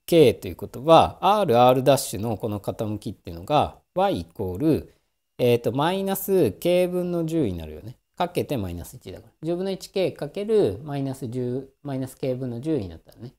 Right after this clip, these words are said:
一になるでしょ。で、ここが、座標が今二分のKゼロっていうことは、Xマイナス二分のKっていう形で表せるから、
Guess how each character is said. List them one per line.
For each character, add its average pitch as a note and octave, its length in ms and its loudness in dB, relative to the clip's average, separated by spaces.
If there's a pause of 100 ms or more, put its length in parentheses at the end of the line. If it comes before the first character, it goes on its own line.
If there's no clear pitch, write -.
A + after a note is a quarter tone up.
一 B2 160 -14
に A#2+ 80 -8
な D#2+ 100 -14
る D#2 100 -20
で - 40 -20
し - 60 -20
ょ。 - 80 -18 (320)
で、 G3 400 0
こ F3 80 -14
こ G3+ 180 -6
が、 G3 440 0 (360)
座 C#3+ 140 0
標 D3+ 240 -2
が D3 80 2
今 C3 200 -2
二 A#2+ 220 -4
分 D3+ 300 -2
の D3+ 120 -6
K D3 440 0
ゼ D3 180 -2
ロ E2 180 -8
っ - 120 -20
て - 80 -14
い E2+ 60 -10
う D#2+ 60 -12
こ - 120 -16
と G#2+ 200 -16
は、 D3+ 340 0 (1000)
X F#3+ 420 -4
マ A2+ 220 -4
イ A#2 80 -6
ナ A#2+ 160 -8
ス F#3 140 -2
二 B2 200 0
分 A#2 260 -2
の A2 120 -6
K C3+ 300 2
っ - 120 -12
て - 80 -12
い F2+ 40 -8
う - 40 -12
形 G2 340 -12
で D#3+ 140 0
表 F#2 180 -4
せ - 140 -12
る E2+ 100 -12
か G2+ 140 -16
ら、 D3+ 380 0